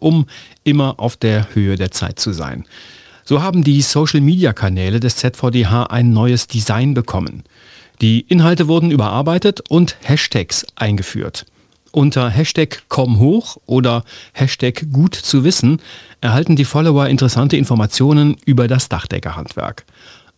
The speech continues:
Auf Instagram wird in Form von Stories, Slidern und Fragerunde die Interaktion mit den Nutzern künftig verstärkt in den Vordergrund gerückt. Durch spannende Videos, unter anderem im dreihundertsechzig Grad Format,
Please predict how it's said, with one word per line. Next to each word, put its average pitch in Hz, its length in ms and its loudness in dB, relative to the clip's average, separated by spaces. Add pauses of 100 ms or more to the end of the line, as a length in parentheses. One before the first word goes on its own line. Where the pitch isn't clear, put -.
Auf 113 240 -4
Instagram 160 720 2
wird 147 160 0
in 135 120 0
Form 127 280 -2
von 110 200 -2
Stories, 151 560 2
Slidern 139 800 0
und 151 180 2
Fragerunde 110 920 0 (380)
die 131 100 0
Interaktion 139 680 2
mit 120 140 2
den 117 100 2
Nutzern 113 460 0 (180)
künftig 120 480 0
verstärkt - 640 -4
in 135 100 -6
den 127 140 0
Vordergrund 98 520 -4
gerückt. - 440 -10 (560)
Durch 117 320 -2
spannende 131 460 0
Videos, 214 520 0
unter 113 320 -2
anderem 143 380 2
im 101 340 -2
dreihundertsechzig 95 1040 -4
Grad 127 220 -2
Format, 147 440 -2